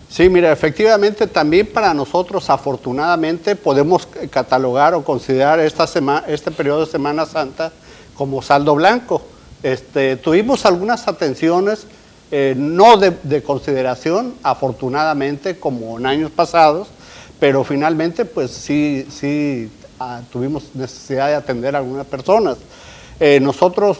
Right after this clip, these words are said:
eh, montamos un operativo, independientemente de los servicios que se dan aquí en la delegación y en la base de Esperanza,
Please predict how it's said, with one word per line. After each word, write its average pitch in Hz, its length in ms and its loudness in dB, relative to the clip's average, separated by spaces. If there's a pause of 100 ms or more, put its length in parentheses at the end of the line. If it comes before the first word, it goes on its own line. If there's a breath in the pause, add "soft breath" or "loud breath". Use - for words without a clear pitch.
eh, 151 160 -2
montamos 139 560 0
un 185 120 0
operativo, 175 640 0
independientemente 202 920 0
de 208 60 2
los 165 120 -2
servicios 165 520 -2
que 151 100 -6
se 135 160 -4
dan 156 220 2
aquí 180 180 -2
en 185 60 2
la 190 100 4
delegación 170 640 0 (480 loud breath)
y 135 140 0
en 127 80 2
la 120 100 0
base 156 300 0
de 180 80 0
Esperanza, 170 640 -4